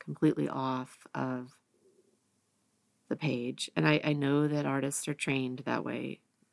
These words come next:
painters especially, not to rest their hands. I have never been able to do it. And I am always amazed watching how she can get the kind of fine line control that she has.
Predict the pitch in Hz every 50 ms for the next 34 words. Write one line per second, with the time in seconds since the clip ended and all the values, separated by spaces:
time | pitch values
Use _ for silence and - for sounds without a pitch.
0 | _ _ _ _ - - 127 127 131 123 127 127 - 113 - - - 104 - -
1 | - - 127 131 - - 143 143 131 - - - - 135 135 131 135 - - -
2 | - - 165 170 160 151 139 131 131 135 147 156 - _ - - - - - -
3 | - _ _ _ _ _ _ _ _ _ _ _ _ - - - - 143 139 135
4 | 143 156 151 135 131 - - - 151 156 160 160 165 175 185 180 170 175 165 156
5 | 143 139 131 127 131 131 127 - - - - 139 135 127 127 131 135 - - -
6 | - - _ _ _ _ _ _ _ _ _ _ _ _ _ _ _ _ _ _
7 | _ - - 151 139 139 143 139 139 139 139 143 - - 160 160 180 202 220 220
8 | 208 208 196 190 185 180 165 160 - 143 143 147 143 - - 143 131 131 127 120
9 | - - - - 131 131 127 - - 139 135 - 151 135 135 - - _ _ _
10 | _ _ _ - - 175 - 208 196 - 196 185 180 170 151 - - - 151 147
11 | 147 151 147 143 143 147 143 143 - 139 127 - - - 143 135 135 143 151 170
12 | 214 - _ _ _ _ _ - - - - - 156 139 135 131 135 147 185 220
13 | 262 - - -